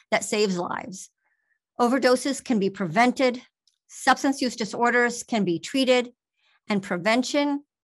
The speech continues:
is the vaccine for addiction. High Truths is more than a podcast, it's a venue for action. And now let me share with you ten of my successes for the year.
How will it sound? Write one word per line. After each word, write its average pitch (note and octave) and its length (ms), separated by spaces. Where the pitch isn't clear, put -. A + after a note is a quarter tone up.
is F#3+ 120
the F3 80
vaccine A#3+ 640
for A#3 140
addiction. F#3+ 600
High A#3+ 160
Truths C#4+ 340
is F3+ 200
more G#3+ 280
than B3+ 140
a C4 60
podcast, A3+ 800
it's G#3 160
a G3 80
venue A3 480
for - 140
action. - 400
And A3+ 100
now E4 240
let F4 120
me D4 100
share A#3+ 260
with A3+ 180
you G#3+ 360
ten C#4 220
of B3 120
my G3+ 420
successes - 680
for F3+ 120
the E3 100
year. - 320